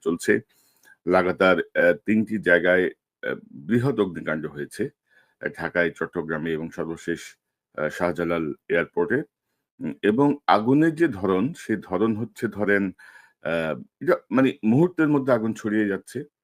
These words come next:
ছয়তলা, সাততলা ভবনে আগুন ছড়িয়ে যাচ্ছে, আগুন কোনোভাবেই নিভানো যাচ্ছে না, নিয়ন্ত্রণে আসছে না। আহ, অনেকেই সন্দেহ করেন যে এখানে হয়তো গান পাউডার ব্যবহার করা হয়েছে অথবা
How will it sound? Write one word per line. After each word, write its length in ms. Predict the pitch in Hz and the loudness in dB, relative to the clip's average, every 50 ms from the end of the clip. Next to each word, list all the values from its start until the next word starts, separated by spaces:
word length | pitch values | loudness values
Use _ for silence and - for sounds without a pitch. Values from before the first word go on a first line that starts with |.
| _ _ _ _ _ _ _ - 80 78 - | _ _ _ _ _ _ _ -16 -14 -14 -10
ছয়তলা, 420 | - 92 90 82 - 90 92 90 | -6 -6 -4 -4 -2 -4 -4 -4
সাততলা 400 | - - 87 - - 87 87 87 | -4 -6 -10 -10 -8 -6 -6 -6
ভবনে 380 | 78 80 82 85 90 87 87 87 | -6 -6 -8 -6 -6 -4 -2 -4
আগুন 200 | 85 85 85 80 | -4 -4 -8 -10
ছড়িয়ে 340 | - - 82 85 85 82 76 | -10 -8 -6 -6 -4 -4 -4
যাচ্ছে, 320 | 80 76 - - - 87 | -6 -8 -10 -8 -8 -8
আগুন 240 | 87 73 78 80 80 | -8 -8 -8 -10 -10
কোনোভাবেই 600 | - - 78 85 82 78 - - - 92 90 104 | -10 -8 -8 -8 -8 -8 -12 -12 -8 -6 -6 -4
নিভানো 340 | 101 101 98 98 95 95 90 | -2 -2 -2 -2 -2 -4 -4
যাচ্ছে 300 | 90 92 - - - 90 | -4 -6 -8 -10 -10 -10
না, 100 | 90 90 | -6 -6
নিয়ন্ত্রণে 500 | 85 80 76 78 80 - - 87 90 90 | -6 -6 -6 -8 -8 -8 -6 -4 -2 -2
আসছে 300 | 87 87 - - - 98 | -2 -4 -8 -10 -8 -6
না। 100 | 92 92 | -6 -6
আহ, 840 | 90 - _ _ _ _ _ _ _ _ _ _ - 78 80 76 - - | -8 -10 _ _ _ _ _ _ _ _ _ _ -4 0 0 0 0 0
অনেকেই 320 | 92 101 98 - - 98 | -2 -2 -2 -2 -4 -6
সন্দেহ 340 | 92 - 95 92 92 98 95 | -4 -2 -2 0 2 2 0
করেন 240 | 90 92 90 92 87 | 0 0 -2 -2 -4
যে 60 | 90 | -4
এখানে 200 | 82 90 92 87 | -6 -6 -6 -6
হয়তো 160 | 87 - 85 | -6 -6 -8
গান 220 | 82 78 76 82 | -6 -6 -6 -6
পাউডার 280 | 80 90 87 87 92 85 | -4 -4 -2 -2 -2 -2
ব্যবহার 340 | 82 87 85 80 90 87 82 | -2 -4 -4 -4 -6 -10 -6
করা 220 | - 85 85 85 | -4 -4 -4 -2
হয়েছে 380 | 85 90 85 - - 90 85 - - _ _ _ _ _ _ | -2 -4 -4 -4 -6 -6 -8 -8 -10 _ _ _ _ _ _
অথবা 460 | _ 98 98 - 113 110 113 113 113 | _ -4 -4 0 2 4 4 4 2